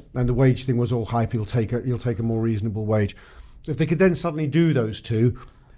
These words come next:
and they think they'd ship out quite a few. So the upper level then, if they could do those two, would be, like, hundred and sixty, and they'd sell seventies worth. And so the,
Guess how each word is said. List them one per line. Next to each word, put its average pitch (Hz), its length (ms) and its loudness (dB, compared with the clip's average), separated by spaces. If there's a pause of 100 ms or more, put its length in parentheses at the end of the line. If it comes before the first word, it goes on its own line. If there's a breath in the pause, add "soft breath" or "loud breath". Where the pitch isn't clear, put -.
(160 loud breath)
and 135 120 2
they 143 80 4
think 135 180 -4
they'd 117 100 -6
ship 139 260 -2
out 139 220 4
quite 104 300 -6
a 101 40 -8
few. 117 200 -4
So 127 160 -2
the 143 140 2
upper 160 160 0
level 131 320 2
then, 131 180 0
if 107 80 -4
they 107 80 2
could 107 140 -2
do 117 100 0
those 123 300 2
two, 113 160 -6
would 98 80 -8
be, 104 80 -6
like, 98 160 -6
hundred 123 220 2
and 113 120 -2
sixty, 113 420 -4
and 101 100 -6
they'd 104 120 -6
sell 123 320 0
seventies 117 540 -2
worth. 107 180 -2
And 101 80 -12
so 123 140 -4
the, 110 120 -4